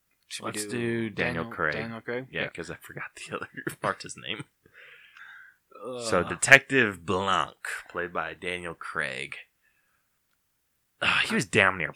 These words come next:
Speaker 2: perfect.
Speaker 1: He was. I don't think I've ever seen a movie that I dislike Daniel Craig in. He's just such a great actor.
Speaker 2: He is. He's super good. I mean, I'm not a, the biggest James Bond fan,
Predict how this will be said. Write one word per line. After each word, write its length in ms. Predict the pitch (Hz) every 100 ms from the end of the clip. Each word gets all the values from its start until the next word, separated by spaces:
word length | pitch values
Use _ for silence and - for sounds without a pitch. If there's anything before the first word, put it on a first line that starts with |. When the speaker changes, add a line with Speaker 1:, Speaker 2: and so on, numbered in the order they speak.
| -
Speaker 2:
perfect. 600 | 101 90 - 78 185 123
Speaker 1:
He 60 | 120
was. 1000 | 131 123 117 113 107 117 - - - - _ _ _ _ -
I 80 | 175
don't 140 | 240
think 140 | 254
I've 120 | 208 156
ever 220 | 143 165
seen 200 | - 156
a 40 |
movie 280 | 131 123 123
that 180 | 120 -
I 200 | 113 117
dislike 580 | 110 120 110 120 104 107
Daniel 340 | 98 98 92
Craig 300 | - 85 -
in. 320 | - - 120 - _ -
He's 180 | 165 -
just 320 | - - -
such 180 | 240 -
a 60 |
great 360 | 95 - - -
actor. 460 | 64 - - - -
Speaker 2:
He 280 | - 185 -
is. 380 | 196 202 165 117
He's 240 | 139 147
super 540 | - - 156 160 147
good. 360 | 117 143 135 90 -
I 60 |
mean, 160 | 139 151
I'm 160 | - 180
not 240 | 190 -
a, 120 | 131 - _
the 100 | 127
biggest 540 | 104 107 98 110 - _ _ _ _ _ _ _ -
James 320 | 113 110 104
Bond 340 | 95 90 101
fan, 380 | - 127 131 139